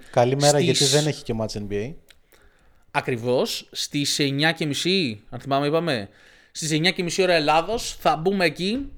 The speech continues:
Speaker 2: Θα είμαστε μέσα για κάποια ώρα, που φαντάζομαι δεν θα αποφασίσουμε, φαντάζομαι θα είναι μία-δύο ώρες, ας πούμε, θα είμαστε μέσα, ας πούμε. Έτσι. Έτσι, θα να μπείτε κι εσείς, να συζητήσουμε παρέα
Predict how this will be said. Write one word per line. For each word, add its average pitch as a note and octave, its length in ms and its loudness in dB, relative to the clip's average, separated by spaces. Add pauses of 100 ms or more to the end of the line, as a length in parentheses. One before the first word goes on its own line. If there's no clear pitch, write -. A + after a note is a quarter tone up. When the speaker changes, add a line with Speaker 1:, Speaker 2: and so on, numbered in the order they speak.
(300)
Speaker 2:
Θα F3+ 180 6
είμαστε F#3+ 260 4
μέσα F3 200 0
για D#3 80 4
κάποια D3+ 300 4
ώρα, G3+ 320 4
που D3 520 -2
φαντάζομαι C#3+ 400 0
δεν D3 100 0
θα C#3+ 60 -2
αποφασίσουμε, C#3+ 380 -4
φαντάζομαι C3+ 240 -2
θα C#3+ 80 -2
είναι C3+ 120 -2
μία-δύο C3 360 0
ώρες, A#2+ 180 -2
ας A2 100 -12
πούμε, B2 140 -10
θα A#2+ 100 -4
είμαστε G2+ 240 -8
μέσα, G2 220 -10
ας - 60 -16
πούμε. - 160 -16 (240)
Έτσι. D4+ 340 -4 (580)
Έτσι, F3+ 180 0
θα G3+ 60 2
να F#3+ 120 6
μπείτε G#3+ 180 4
κι G3+ 60 4
εσείς, A3+ 340 2
να F#3 80 -2
συζητήσουμε F3+ 460 -2
παρέα E3 720 4